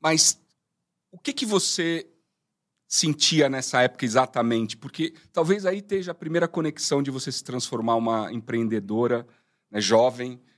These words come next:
é, com uma empresa que a gente vai falar daqui a pouco um pouquinho mais, mas que, é, além de,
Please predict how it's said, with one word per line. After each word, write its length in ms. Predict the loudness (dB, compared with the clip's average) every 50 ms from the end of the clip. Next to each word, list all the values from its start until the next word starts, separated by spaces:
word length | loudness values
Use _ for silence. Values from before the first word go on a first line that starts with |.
| _ _ _ _ -6
é, 340 | 0 2 2 4 4 2 0
com 160 | -2 0 2
uma 120 | 2 2
empresa 680 | 2 0 -2 -4 -4 -2 -2 -4 -4 -4 -4 -4 -4 -8 -12 _ _
que 260 | -10 -6 -4 -2 -2
a 40 | -2
gente 160 | -2 -4 -2
vai 100 | -2 -2
falar 160 | -2 -2 -2
daqui 200 | -2 -2 -4 -6
a 40 | -14
pouco 240 | -14 -14 -20 _ -20
um 40 | _
pouquinho 280 | _ -20 -14 -10 -6
mais, 240 | -2 -2 -2 -2 -2
mas 180 | -4 -6 -6 -6
que, 340 | -8 -8 -8 -6 -6 -6 -8 -14 _ _ _ _ _ _
é, 420 | -8 -4 -2 0 0 0 0 -2 -2 -2
além 320 | -2 0 0 2 0 0
de, 120 | 0 -2